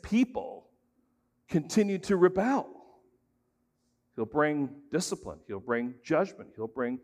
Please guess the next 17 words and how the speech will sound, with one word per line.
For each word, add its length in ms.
consequence. 720
And 140
it's 100
a 60
testimony 640
to 120
those 460
who 200
are 320
there. 460
But 100
he's 200
also 340
a 40
God 280
who 140
restores. 1000